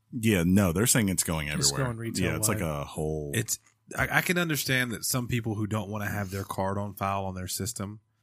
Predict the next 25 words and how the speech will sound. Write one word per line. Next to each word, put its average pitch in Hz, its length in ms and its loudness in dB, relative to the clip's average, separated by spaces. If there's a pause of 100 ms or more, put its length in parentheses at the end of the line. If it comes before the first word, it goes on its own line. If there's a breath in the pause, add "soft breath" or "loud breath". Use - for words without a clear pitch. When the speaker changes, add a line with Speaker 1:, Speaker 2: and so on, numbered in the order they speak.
(140)
Speaker 1:
Mm-hmm. 87 180 -16 (180)
Speaker 3:
They, 104 180 2
they, 104 180 0
they 98 180 0
feel 107 220 0
more 104 260 0
safe 101 520 0 (120)
now, 101 200 -8
even 101 220 -8
though 101 140 -8
it's 95 120 -10
a 101 40 -8
false 98 540 -4
safety, 120 520 -2 (140)
Speaker 2:
Mm-hmm. 123 380 -12
Speaker 3:
of 98 120 -4
going 107 280 2
to 101 120 -2
a 92 40 0
store 98 240 -2
like 92 180 -4
a 98 40 -6
Walmart 95 560 -6
or 90 80 -8
Target 92 480 -6